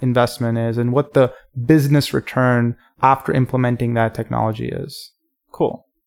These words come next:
Speaker 2: So today's topic, as you know, why I invited you on the show, we're going to give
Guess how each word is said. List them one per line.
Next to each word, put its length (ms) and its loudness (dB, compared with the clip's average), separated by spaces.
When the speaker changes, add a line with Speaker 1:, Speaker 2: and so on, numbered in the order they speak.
Speaker 2:
So 340 2
today's 480 2
topic, 460 0
as 180 0
you 80 2
know, 240 4
why 220 4
I 20 2
invited 420 2
you 120 2
on 100 2
the 60 0
show, 600 2
we're 460 0
going 460 0
to 120 -12
give 400 0